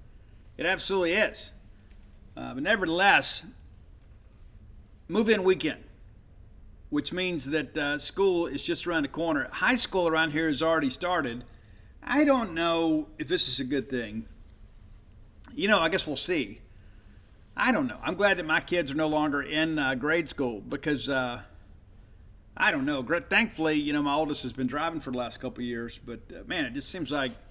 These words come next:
we're taking more and more away from the kids. I don't know. May-, maybe your kids don't need to be home for three straight months. I, you know, m-,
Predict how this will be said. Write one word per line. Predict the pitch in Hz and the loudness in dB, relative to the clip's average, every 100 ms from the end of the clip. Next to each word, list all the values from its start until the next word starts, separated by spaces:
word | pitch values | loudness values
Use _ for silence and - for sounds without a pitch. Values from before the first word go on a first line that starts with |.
| - - | -18 -10
we're | 139 | -6
taking | 185 180 123 | -4 -2 -2
more | 156 156 | 0 0
and | 131 | 0
more | 139 | 0
away | 127 151 | 0 -2
from | - 113 | -4 -8
the | |
kids. | 113 196 - - - - - - - - - - - - - - - - - - - - | -8 -8 -10 -14 -18 -20 -20 -20 -20 -20 -20 -20 -20 -20 -20 -20 -20 -20 -20 -20 -20 -4
I | 131 | -2
don't | - | -2
know. | 113 123 | -4 -6
May-, | |
maybe | 131 160 180 | -2 0 0
your | 170 | -2
kids | 165 180 160 | -2 -4 -2
don't | 175 160 | -2 -2
need | 156 | -2
to | |
be | 151 147 | -2 -2
home | 156 175 | -2 -6
for | 131 | -4
three | 135 131 | -2 -2
straight | 131 120 | -2 -4
months. | 127 113 - | -6 -6 -6
I, | 143 160 | -4 -4
you | 196 | -6
know, | 117 | -10
m-, | 107 - - - | -10 -16 -18 -18